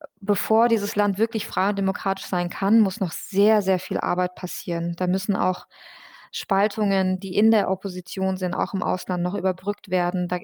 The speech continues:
da liegt auf jeden Fall, da liegen noch sehr, sehr, sehr viel Schritte dazwischen, bis wirklich, ähm, ein demokratischer Staat entsteht. Und gleichzeitig ist bei vielen Menschen dieses Mal der Wille da,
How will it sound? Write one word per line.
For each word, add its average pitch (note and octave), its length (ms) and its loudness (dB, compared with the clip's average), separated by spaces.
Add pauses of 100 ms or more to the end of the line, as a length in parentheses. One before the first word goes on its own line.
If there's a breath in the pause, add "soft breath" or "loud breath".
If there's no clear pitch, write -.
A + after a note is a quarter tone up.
(140)
da G3 140 0
liegt F#3 320 -2
auf - 140 -10
jeden G#3 180 4
Fall, F#3 200 0
da F#3 100 2
liegen F#3+ 200 2
noch F#3 140 2
sehr, G#3 420 4
sehr, F#3 220 2
sehr F#3 200 0
viel F#3+ 160 -6
Schritte F#3 480 -2 (1400 loud breath)
dazwischen, G3 600 2
bis F#3 200 0
wirklich, - 520 -2
ähm, F#3 400 0
ein F3+ 200 0
demokratischer F#3+ 580 -2
Staat F#3 340 -2
entsteht. F#3 580 -2 (920)
Und - 160 -2
gleichzeitig G3 880 0
ist - 120 -6
bei F#3 140 0
vielen A3+ 480 2
Menschen G3 320 0
dieses F#3+ 320 -6
Mal F3+ 320 2 (320 loud breath)
der F3+ 160 2
Wille G3 240 6
da, F#3+ 420 2